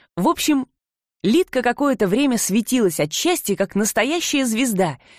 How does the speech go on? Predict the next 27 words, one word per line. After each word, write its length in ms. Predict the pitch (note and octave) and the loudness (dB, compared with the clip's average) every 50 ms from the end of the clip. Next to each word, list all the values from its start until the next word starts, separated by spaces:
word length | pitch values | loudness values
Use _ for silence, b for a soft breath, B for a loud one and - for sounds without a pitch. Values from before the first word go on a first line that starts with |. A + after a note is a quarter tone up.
| b b b | b b b
чувствуя 480 | - - D4+ F4+ F#4 - - F#3 F3 E3 | -4 0 0 0 0 0 0 0 0 0
себя 300 | D#3 - E3 D#3+ D3+ D3 | 0 0 0 0 0 0
почти 380 | - D#3+ E3 - - - F4+ | 0 -2 -2 -2 -2 0 -2
что 180 | F#4+ - - A3+ | -2 0 0 0
Любовью 520 | G3 F#3+ F#3+ F3 F#3+ A#3 A#3+ F#3 F#3+ F#3+ | 0 2 0 2 2 0 2 2 2 2
Орловой. 540 | F3 F3 F3 E3+ E3 D#3+ D3+ C#3 D3+ C3+ - _ _ _ _ _ | 2 2 0 0 -2 -2 -2 -2 -4 -6 -6 _ _ _ _ _
А 120 | - D#3+ F3+ | -4 -4 -2
все, 320 | - - - - B3+ B3+ | -2 -2 0 2 0 0
кто 180 | - - - F3 | 0 0 0 0
жил 240 | E3+ D#3+ A3+ A3+ G#3 | 0 2 0 0 0
во 120 | D#3+ E3+ | 0 0
дворе, 440 | D#3 D3+ D#3 D3+ E3 A#3 D4 D#4+ D#4+ _ _ _ _ _ _ - | 0 0 0 2 2 2 0 -2 -2 _ _ _ _ _ _ 0
неоднократно 800 | G3+ G#3 G#3+ F#3+ F#3+ E3+ F#3 E3+ E3 - A3+ D#4 E4+ - C4 A#3 | 2 4 4 4 2 2 0 0 0 2 0 0 0 0 -2 -2
пересматривали 840 | - A#3 G3+ G#3+ - - G#3 A3 A3 G#3+ - G3 E3 E3 E3 D#3 | 0 0 0 0 0 0 0 0 0 0 0 0 0 2 0 0
кино, 420 | D3 - E3+ D3+ F3+ C4+ D#4+ D4+ C4 b b b b b | 0 0 0 2 2 2 2 0 -2 b b b b b
толкали 440 | b A3 A3+ B3+ - - D#4 C4 A#3 | b 2 2 2 2 0 0 0 0
друг 220 | A3 F#3 A3 A#3 G#3 | 0 0 0 0 0
друга 300 | G3+ A#3+ A3+ F3+ F#3+ G3 | 2 0 2 2 2 0
в 80 | F3 | 0
бок, 240 | F3+ G#3 F#4+ F#4+ - | 0 0 0 0 0
когда 280 | - G3+ G#3+ F#3+ A3+ G#3+ | -2 -2 0 2 2 2
им 100 | G#3 G3+ | 0 0
казалось, 580 | - G3 F#3 F3 C4 E4+ F4 D4 G#3+ - - b b b b | 0 0 2 2 2 2 2 0 -2 -4 -8 b b b b
что 180 | b - - A3+ | b -4 -2 -2
среди 300 | - - A3+ A3 G3 A#3+ | 0 2 0 2 2 2
жгучих 460 | G#3+ G3 F#3 G#3+ A#3 - - E3+ C#3+ | 2 2 0 0 0 0 0 -2 -2
брюнеток 600 | C#3+ E3 E3+ D3+ F3 C4 F4+ - - E3+ - - | 0 0 2 2 2 2 0 0 0 -4 -4 -6